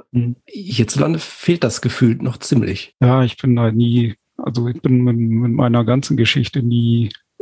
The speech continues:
Speaker 1: defensiv umgegangen. Ich bin da immer sehr offensiv mit umgegangen. Ob das jetzt, aber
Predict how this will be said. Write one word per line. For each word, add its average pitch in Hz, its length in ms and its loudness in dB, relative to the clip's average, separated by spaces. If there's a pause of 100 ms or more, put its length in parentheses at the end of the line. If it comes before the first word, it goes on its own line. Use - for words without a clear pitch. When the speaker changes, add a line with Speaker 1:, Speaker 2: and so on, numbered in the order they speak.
(100)
Speaker 1:
defensiv 127 580 0
umgegangen. 117 520 2
Ich 135 140 -2
bin 120 120 -4
da 113 80 0
immer 127 200 4
sehr 113 200 2
offensiv 120 380 0
mit 123 140 2
umgegangen. 123 460 2
Ob 123 140 -2
das 127 160 0
jetzt, - 320 -2
aber 131 240 2